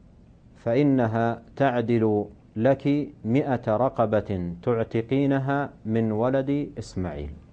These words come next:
واحمد الله مئة تحميدة تعدل لك مئة فرس مسرجة ملجمة تحملين عليها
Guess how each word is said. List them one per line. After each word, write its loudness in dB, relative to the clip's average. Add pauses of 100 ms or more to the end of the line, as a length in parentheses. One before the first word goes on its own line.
(1500)
واحمد 2
الله 0 (240)
مئة 0
تحميدة -2 (800)
تعدل 0 (320)
لك 0 (580)
مئة 0
فرس 0 (500)
مسرجة 0 (360)
ملجمة 0 (440)
تحملين 0
عليها -2